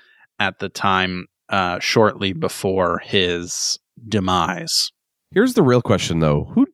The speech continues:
Speaker 2: didn't sleep with Anna?
Speaker 1: Hmm. David.
Speaker 2: Oh, I thought you meant you, but you meant, like, the David in the show. Okay, go ahead.
Speaker 1: Mm-hmm. I mean, both, but yes. Two girls show up at Kika's house asking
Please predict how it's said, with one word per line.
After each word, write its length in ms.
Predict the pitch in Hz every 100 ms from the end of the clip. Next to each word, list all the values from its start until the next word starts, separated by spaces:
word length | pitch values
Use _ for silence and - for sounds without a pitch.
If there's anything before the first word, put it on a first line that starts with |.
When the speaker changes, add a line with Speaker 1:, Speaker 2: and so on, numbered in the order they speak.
| _
Speaker 2:
didn't 300 | - 117 101
sleep 260 | - 92 82
with 140 | 80
Anna? 320 | 78 78 73 76 _ _ _ -
Speaker 1:
Hmm. 520 | 120 127 113 92 90 90 _ _ _ -
David. 480 | 131 101 95 180 - _ _ _ - - - - - _ _ _ _ _ -
Speaker 2:
Oh, 260 | 120 117
I 120 | 85 92
thought 160 | 143
you 80 | 131
meant 200 | 117 95
you, 300 | 87 95 78
but 160 | 73 73
you 80 | 82
meant, 200 | 82 71
like, 140 | 80
the 80 | 80
David 240 | 78 73
in 60 | 73
the 80 | 65
show. 280 | - - -
Okay, 240 | 98 76 -
go 80 | 87
ahead. 160 | 73 - _ 123
Speaker 1:
Mm-hmm. 160 | 170 202 _ _ _ -
I 80 |
mean, 180 | 117 104
both, 400 | 90 110 101 - -
but 220 | 92 90 _ _ _ -
yes. 400 | 113 92 - - _ -
Two 200 | - 214
girls 300 | 208 190 175
show 280 | - 156 139
up 200 | 135 135
at 180 | 139 131
Kika's 360 | 156 131 131
house 440 | - 120 117 117 - -
asking 680 | 127 120 - 139 120 117